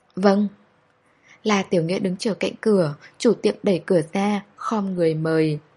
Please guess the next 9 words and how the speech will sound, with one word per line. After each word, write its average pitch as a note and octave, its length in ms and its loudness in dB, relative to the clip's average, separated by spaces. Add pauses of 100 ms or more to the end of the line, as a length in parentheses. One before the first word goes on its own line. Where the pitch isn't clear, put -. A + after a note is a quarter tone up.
(1120)
Phục - 180 4
Đình F3 200 0
đi G3+ 140 4
vào, D#3+ 440 0 (200)
nhìn A3+ 180 4
lướt D4 160 2 (100)
qua A#3+ 240 0
phòng, E3 340 -2 (240)
bốn F3+ 160 2